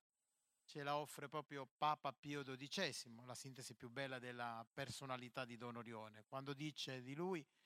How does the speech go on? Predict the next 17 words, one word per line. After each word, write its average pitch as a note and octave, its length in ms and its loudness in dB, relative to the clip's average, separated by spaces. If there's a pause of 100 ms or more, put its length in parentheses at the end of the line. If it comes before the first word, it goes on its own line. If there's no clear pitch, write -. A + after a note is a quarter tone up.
(420)
"Egli F3+ 280 4
fu D#3+ 160 0
il C3+ 120 -4
padre C3 400 4
dei C3 160 0
poveri, C#3+ 800 4
benefattore C3+ 1080 2
dell'umanità B2+ 880 2
dolorante A#2 800 0
e A2+ 60 -2
abbandonata". G#2+ 760 -4 (760)
Noi C3+ 200 -4
abbiamo B2 260 -2
fatto A#2 720 -4
tesoro, B2+ 580 0
abbiamo A#2+ 300 -8
ereditato A#2+ 800 -2